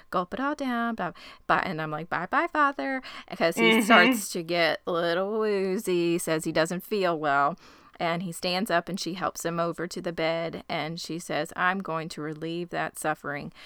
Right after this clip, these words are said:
Speaker 1: In come the ice pick and hammer. And all of a sudden, his arms are strapped to the bed and there's a gag in his mouth.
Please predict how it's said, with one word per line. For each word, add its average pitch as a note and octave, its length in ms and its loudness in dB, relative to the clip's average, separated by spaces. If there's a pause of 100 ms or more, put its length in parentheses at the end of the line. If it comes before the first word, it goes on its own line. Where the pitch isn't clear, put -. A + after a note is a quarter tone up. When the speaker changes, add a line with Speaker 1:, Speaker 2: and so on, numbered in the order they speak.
(180)
Speaker 1:
In F#3+ 360 0
come F#3 260 2
the E3+ 160 -2
ice F3 240 4
pick F3 340 -4
and - 160 -8
hammer. G3 580 0 (480)
And F#3+ 280 6
all F#3+ 100 10
of F#3 60 10
a G3+ 40 -2
sudden, G#3 280 6
his A3+ 200 -2
arms F#3 600 6
are E3+ 340 4
strapped - 360 4
to G3+ 60 0
the F#3 60 -6
bed F3 220 6
and F3+ 80 -2
there's E3+ 180 0
a E3 60 -2
gag E3+ 340 4
in D#3+ 80 -2
his D#3 160 -8
mouth. D3 300 2